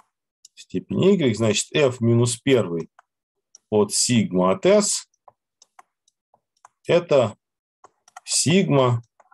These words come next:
от F минус первый от S. Значит, вот отличное упражнение, чтобы потренировать, как вы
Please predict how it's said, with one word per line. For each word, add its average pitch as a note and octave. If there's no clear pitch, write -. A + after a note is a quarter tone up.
от A2
F C#3
минус G#2+
первый A2+
от -
S. -
Значит, G2+
вот F#3
отличное C#3
упражнение, D#3+
чтобы D#3+
потренировать, C3+
как C#3
вы A#2